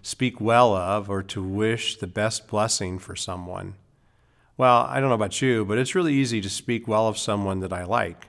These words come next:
The problem is the rest of the people, right? The ones I don't like. That's where it gets kinda complicated. And yet we're called to live a different kind of life, or to model a different understanding. Now, it's interesting,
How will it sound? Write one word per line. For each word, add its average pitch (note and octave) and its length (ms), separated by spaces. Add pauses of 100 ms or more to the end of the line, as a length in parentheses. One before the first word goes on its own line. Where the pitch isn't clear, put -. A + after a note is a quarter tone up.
(160)
The - 60
problem A#2 380
is G2 120
the F#2+ 100
rest B2 220
of - 60
the G2 60
people, F2+ 420 (240)
right? G2+ 240
The G2 80
ones G2+ 180
I F2+ 80
don't A#2 300
like. F2 320
That's A#2+ 340
where G#2+ 220
it F2+ 80
gets F2+ 260
kinda F#2+ 320
complicated. F#2 800 (480)
And A#2 140
yet A#2+ 260
we're A2+ 140
called A#2 380
to G#2+ 60
live G#2+ 220
a G2 60
different G#2 320
kind F#2+ 180
of F#2 120
life, A2 420 (140)
or G2+ 160 (340)
to G2+ 100
model G2+ 560 (360)
a G2 40
different A2+ 320
understanding. G#2 840 (480)
Now, G2+ 220
it's F#2+ 140
interesting, G#2 720